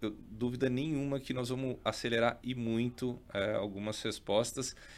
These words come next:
e vamos acelerar e muito a lista de conhecimentos de itens que a gente agora sabe que não sabe.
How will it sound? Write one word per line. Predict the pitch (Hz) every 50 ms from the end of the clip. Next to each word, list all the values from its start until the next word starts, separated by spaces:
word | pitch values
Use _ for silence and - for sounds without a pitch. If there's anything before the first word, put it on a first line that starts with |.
| - - -
e | 110
vamos | 104 120 127 135 127
acelerar | - 135 127 127 131 131
e | 131
muito | 123 120 127 135 - - -
a | 147 139
lista | 120 113 123 131 - - -
de | 127 123 127
conhecimentos | 120 - 127 123 123 123 - 117 107 110 117 117 - 113 107
de | 143 180
itens | 117 113 - 123 110 -
que | -
a | 113 110
gente | 107 113 110 104 - -
agora | 113 104 98 104 110 110
sabe | - - 110 104 104 104
que | 104 -
não | 113 107
sabe. | 107 - - -